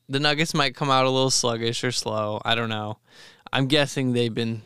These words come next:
staying at it at this point in the season. And I actually think in this case it favors the Nuggets because the Heat just went seven games with the Celtics.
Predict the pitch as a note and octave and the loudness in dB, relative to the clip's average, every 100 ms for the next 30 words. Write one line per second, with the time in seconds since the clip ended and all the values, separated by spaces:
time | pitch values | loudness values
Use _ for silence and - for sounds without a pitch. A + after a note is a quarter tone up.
0 | - - C3+ A#2+ A2+ A2+ A2 G#2+ A2+ A#2 | -4 -2 2 2 0 -4 -6 -6 -6 -4
1 | A#2 - A#2 A2+ A2+ A2+ A2 A2 G#2+ - | -6 -4 -4 -4 -4 -4 -4 -6 -8 -12
2 | _ - - - _ - B2 A#2 _ B2 | _ -20 -20 -20 _ -6 -4 -4 _ 2
3 | C3 C#3 D3+ - D#3+ - D#3 D3+ C3+ C3 | 4 2 0 0 0 0 0 2 2 0
4 | B2 B2 - C3 B2 - - A#2+ A#2 A#2 | 0 -2 0 0 0 -6 -4 -2 0 -2
5 | A#2 A2+ A2 A2 A2 - - A2+ A#2+ A2+ | -4 -2 -2 -2 -4 -6 -8 -6 -6 -6
6 | B2 - D3 B2 - _ _ - B2 - | -4 4 4 4 -4 _ _ -6 -6 -4
7 | A#2 A2 - - C3 A#2+ A#2 G#2+ A2+ A2 | -4 -4 -2 2 2 2 -2 -2 -2 -2
8 | - - - - _ _ - A#2+ A2+ - | -8 -12 -12 -12 _ _ -6 -6 -2 0
9 | A2+ G#2+ A2 A2 - | -2 -2 -10 -8 -10